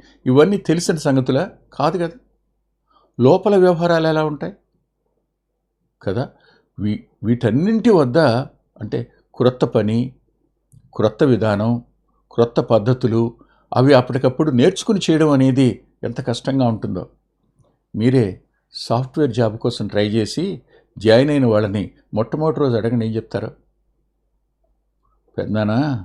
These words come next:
వాళ్ళు ఏం చెప్తున్నారో, మేము ఏం చేయాలో ఏం అర్థం కావట్లేదు పెద్దనాన్న. ఇంత ఇస్తాను శాలరీ అన్నారు, ఇంటర్వ్యూ చేశారు, అంతా బాగానుంది. ఇప్పుడు ఇస్తున్నప్పుడు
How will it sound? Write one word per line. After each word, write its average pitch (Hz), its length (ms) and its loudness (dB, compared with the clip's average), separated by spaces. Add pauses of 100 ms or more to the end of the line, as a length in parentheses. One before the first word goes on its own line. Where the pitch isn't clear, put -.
(640)
వాళ్ళు 101 220 -2
ఏం 123 140 2
చెప్తున్నారో, 135 500 0
మేము 120 260 0
ఏం 120 200 0
చేయాలో 117 280 2
ఏం 113 260 -2
అర్థం 117 300 -4
కావట్లేదు 101 360 -4
పెద్దనాన్న. 98 500 -12 (1700)
ఇంత 117 220 0
ఇస్తాను 165 300 0
శాలరీ 143 420 4
అన్నారు, 120 440 0 (100)
ఇంటర్వ్యూ 120 340 -2
చేశారు, 107 360 -2
అంతా 104 260 -2
బాగానుంది. 98 480 -2 (520)
ఇప్పుడు 123 200 2
ఇస్తున్నప్పుడు 175 580 2